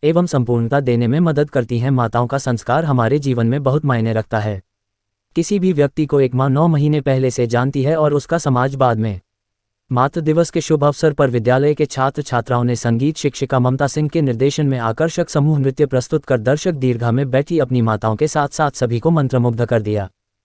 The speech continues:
मौके पर विद्यालय के प्रबंध निदेशक डॉक्टर कुमार द्विजेंद्र ने ये बताया कि विगत तीन दिनों में छात्र छात्राओं के बीच कई तरह की प्रतियोगिताएं आयोजित की गई। नर्सरी से लेकर कक्षा पाँच तक के छात्र छात्राओं को तीन वर्गों में बांटकर चित्रांकन,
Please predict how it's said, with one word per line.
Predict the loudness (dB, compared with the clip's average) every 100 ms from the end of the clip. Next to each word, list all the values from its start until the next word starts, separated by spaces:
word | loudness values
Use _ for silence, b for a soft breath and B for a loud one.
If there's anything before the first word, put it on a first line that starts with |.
| _ _ _ -2
मौके | 0 2 2
पर | 2
विद्यालय | 2 2 2 2 2
के | 0
प्रबंध | 2 2 2 2
निदेशक | 2 2 0 0
डॉक्टर | 2 0 2 0
कुमार | 0 0 0
द्विजेंद्र | -2 0 0 2 0
ने | 0
ये | 0 0
बताया | 0 -2 -2
कि | -2 -2
विगत | 0 0 0
तीन | 0 2
दिनों | 2 2
में | 0
छात्र | -2 -4 -4 -4
छात्राओं | -4 -2 -2 0
के | 0
बीच | -2 -4
कई | -2 0
तरह | 2 0
की | 0
प्रतियोगिताएं | -2 0 0 0 0 0 0
आयोजित | 0 0 0 -4
की | -2
गई। | -2 -4 -8 _ _ _ _ _ _ -4
नर्सरी | -2 0 0 0
से | 0 2
लेकर | 2 2 0
कक्षा | 0 0 -2
पाँच | 0 -2 -2
तक | -4 0
के | -2
छात्र | 0 -2 -2
छात्राओं | -4 -4 0 0 0
को | -2
तीन | 0 0 2
वर्गों | 2 2
में | 2 2
बांटकर | 0 -2 0 -2
चित्रांकन, | 0 0 0 0 -2